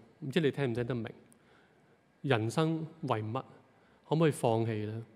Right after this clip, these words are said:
但係放棄自己人生要有勇氣㗎，我冇，<laughs> 所以咪活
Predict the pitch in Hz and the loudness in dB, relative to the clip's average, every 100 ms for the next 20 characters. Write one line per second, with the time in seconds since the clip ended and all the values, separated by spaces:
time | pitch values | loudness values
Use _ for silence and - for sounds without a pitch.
0 | _ _ _ - 196 226 226 226 220 180 | _ _ _ 8 10 10 10 10 8 6
1 | 175 247 135 135 220 190 175 165 156 113 | 8 8 8 8 6 8 8 6 8 6
2 | 147 151 143 139 139 123 120 107 101 - | 6 6 6 4 2 2 2 0 -4 -8
3 | - - - - - - - - 320 277 | -14 -20 -2 0 0 -6 -6 -2 0 0
4 | 233 - 208 214 208 139 113 | 0 4 6 6 6 4 0